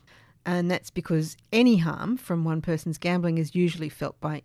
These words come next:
everybody around that person. And I think we all know that. However, thinking of children as media consumers, the recommendations about gambling advertising and gambling-like content in games are of most interest. The discussion of public education and information also pays specific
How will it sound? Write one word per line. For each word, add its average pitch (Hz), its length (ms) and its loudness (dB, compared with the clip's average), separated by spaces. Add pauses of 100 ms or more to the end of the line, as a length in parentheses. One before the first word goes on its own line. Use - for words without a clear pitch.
everybody 156 540 -4
around 151 260 -8
that - 160 -14
person. 143 400 -8
And - 80 -10
I 143 60 -6
think 151 240 -10
we 143 100 -8
all 120 80 -10
know - 240 -12
that. - 180 -12 (680)
However, 202 560 4 (100)
thinking 202 380 0
of 165 100 -2
children 165 320 0
as 151 160 -2
media 190 320 2
consumers, - 720 -6
the 175 340 2
recommendations 170 680 0
about 151 260 -4
gambling 156 380 -2
advertising 190 880 -2
and 165 440 -2
gambling-like 160 580 -4
content 151 480 -4
in 147 100 -6
games 147 480 -6
are 151 80 -8
of 143 140 -12
most 147 260 -8
interest. - 420 -12 (1000)
The 226 80 2
discussion 254 420 0
of 202 120 2
public 202 340 0
education 202 800 0
and 175 120 0
information 180 720 -2
also 156 380 -6
pays 156 300 -4
specific - 640 -8